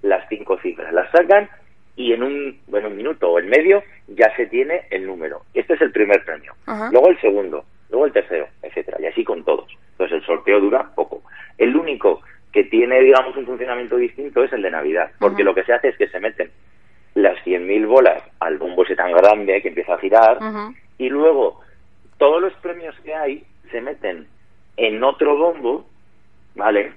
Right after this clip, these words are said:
Speaker 1: Y entonces ahí, pues, tenemos, pues, el, el primer premio, el segundo, el tercero, los dos cuartos, los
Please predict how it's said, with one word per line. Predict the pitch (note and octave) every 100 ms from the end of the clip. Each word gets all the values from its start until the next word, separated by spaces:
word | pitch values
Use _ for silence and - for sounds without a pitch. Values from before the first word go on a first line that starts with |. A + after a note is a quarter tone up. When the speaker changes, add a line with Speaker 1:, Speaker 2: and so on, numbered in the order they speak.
| - - -
Speaker 1:
Y | A2
entonces | G2+ A2 A#2+ B2+
ahí, | A#2 C#3 - - -
pues, | A2 -
tenemos, | G#2+ G#2 A2+ C3 E3+ - - - - - - - - - -
pues, | G#2 G2 - - -
el, | G2 -
el | G2
primer | F2+ F2+ F2+ G2
premio, | G#2+ G#2+
el | F#2+
segundo, | F#2+ F2+ G2
el | G2
tercero, | F#2 F2+ G2+ G2+ A2 A2 - -
los | F#2 F2+
dos | G2 F#2+ -
cuartos, | A2 A2 - G#2
los | G2